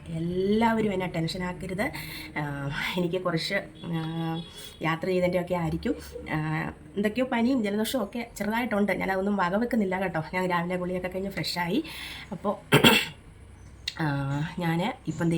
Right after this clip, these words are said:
ഇനി കുറേ എഴുതി, ഇനിയിപ്പം ബാക്കിയും കൂടെ എഴുതി പ-, പയ്യൻ വരുമ്പത്തേനും ഞാൻ തയ്യാറാക്കി വെച്ചിരിക്കുവാണ്. ഇനിയും ഉള്ളവരുടെ എല്ലാം എഴുതി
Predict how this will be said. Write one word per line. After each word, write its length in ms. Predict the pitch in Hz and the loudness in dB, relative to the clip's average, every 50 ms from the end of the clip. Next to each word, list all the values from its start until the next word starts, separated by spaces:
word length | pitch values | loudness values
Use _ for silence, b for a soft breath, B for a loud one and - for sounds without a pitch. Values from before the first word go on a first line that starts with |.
| 185 208 196 | 4 2 2
ഇനി 100 | 180 202 226 - - - - | 2 2 0 -2 -4 -8 -6
കുറേ 200 | 165 160 160 160 165 180 208 | -4 -2 0 2 2 4 4
എഴുതി, 300 | 220 185 175 185 170 254 285 - - - | 4 4 2 0 -2 -2 -4 -4 -4 -4
ഇനിയിപ്പം 320 | 170 170 165 170 - 170 - | -2 -2 -2 -2 -4 -8 -6
ബാക്കിയും 360 | - 160 156 160 - 165 170 170 | -4 -4 -4 -2 0 0 0 0
കൂടെ 160 | 170 175 185 | 0 -2 -2
എഴുതി 340 | 180 165 156 165 165 170 302 370 B B B B B B B B - | -2 0 0 0 0 0 0 -2 B B B B B B B B -4
പ-, 100 | 170 165 156 - | -2 -2 0 0
പയ്യൻ 160 | 160 165 165 | 0 0 2
വരുമ്പത്തേനും 440 | 170 165 170 170 160 - 170 170 175 170 | 2 2 2 2 0 0 0 0 2 2
ഞാൻ 80 | 165 165 165 | 2 2 2
തയ്യാറാക്കി 400 | 156 160 160 165 165 165 - 196 | 0 0 0 0 -2 0 0 0
വെച്ചിരിക്കുവാണ്. 760 | 165 156 - - - 202 196 - 190 170 165 160 160 185 240 - - 175 | 0 0 -2 -2 -2 0 0 0 0 0 0 0 2 0 0 0 0 0
ഇനിയും 220 | 170 175 196 202 185 | 0 0 0 0 -2
ഉള്ളവരുടെ 380 | 170 170 175 180 180 185 202 185 175 | -4 -2 -2 -2 0 0 0 0 0
എല്ലാം 400 | 165 180 185 202 233 277 294 - | 0 0 2 4 4 4 4 4
എഴുതി 220 | 180 180 175 170 | 4 2 2 0